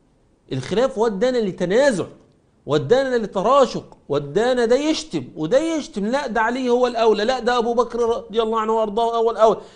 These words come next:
لا علي الحسن رضي الله عنه وأرضاه هو الأولى، لا مش عارف مين هو الأولى، لا ده فلان الأولى". طب وبعدين؟ وكلها في أدلة لا ترتقي إنها أصلا تكون أدلة.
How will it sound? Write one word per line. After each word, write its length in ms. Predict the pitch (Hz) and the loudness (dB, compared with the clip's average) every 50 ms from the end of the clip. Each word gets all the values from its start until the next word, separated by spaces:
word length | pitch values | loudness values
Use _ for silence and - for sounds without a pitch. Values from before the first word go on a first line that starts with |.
| - - | -8 -2
لا 120 | 190 226 | 0 0
علي 500 | 254 208 185 220 240 240 240 247 247 233 | 0 0 -2 -4 -4 -2 -4 -2 0 0
الحسن 520 | 220 208 - 254 254 214 233 240 233 220 220 | -2 2 2 2 4 4 2 0 0 0 0
رضي 200 | 240 226 214 233 | 0 2 2 2
الله 140 | 226 233 233 | 2 2 0
عنه 160 | 226 226 233 | 0 0 0
وأرضاه 280 | 226 226 220 208 233 233 | 0 0 0 2 2 4
هو 120 | 226 226 | 4 2
الأولى، 400 | 226 226 226 240 240 233 226 233 | 2 2 4 6 6 6 6 4
لا 280 | 233 262 262 254 254 247 | 4 4 4 2 0 -2
مش 200 | 233 233 202 - | -6 -6 -6 -6
عارف 200 | 220 247 240 220 | -4 -4 -4 -4
مين 200 | 220 247 262 233 | -6 -6 -2 0
هو 180 | 226 240 262 247 | 0 2 2 0
الأولى، 380 | 240 247 262 269 247 233 240 | 0 2 2 2 2 2 2
لا 140 | 247 262 262 | 0 0 -2
ده 200 | 240 208 247 262 | -2 0 0 0
فلان 320 | 220 202 247 247 254 247 240 | 2 0 0 0 0 0 -2
الأولى". 320 | 247 262 269 262 240 - - - - _ _ _ | 0 2 2 2 2 0 -4 -14 -20 _ _ _
طب 120 | - 151 | -8 -6
وبعدين؟ 480 | 151 160 156 160 143 147 160 208 196 - | -4 -2 -2 -2 -2 -2 -2 -4 -4 -4
وكلها 480 | - 151 147 165 165 170 196 233 233 196 | -6 -6 -6 -6 -6 -6 -6 -8 -8 -8
في 140 | - - | -10 -10
أدلة 400 | 165 151 160 208 208 208 196 185 185 | -8 -8 -6 -8 -6 -6 -4 -4 -2
لا 200 | 190 240 277 262 | -2 -2 -2 -2
ترتقي 640 | 247 247 214 214 190 185 - - 269 269 269 254 247 | -2 -2 -4 -4 -4 -6 -4 -4 -4 -4 -4 -4 -4
إنها 380 | 208 208 214 233 240 240 285 | -2 -2 -2 -4 -4 -4 -6
أصلا 300 | 311 - - 254 240 214 | -6 -6 -4 -4 -4 -4
تكون 280 | 180 220 202 262 320 - | -4 -6 -8 -8 -6 -4
أدلة. 520 | 285 247 208 311 339 320 262 180 - - | -2 0 0 2 0 0 0 -2 -4 -8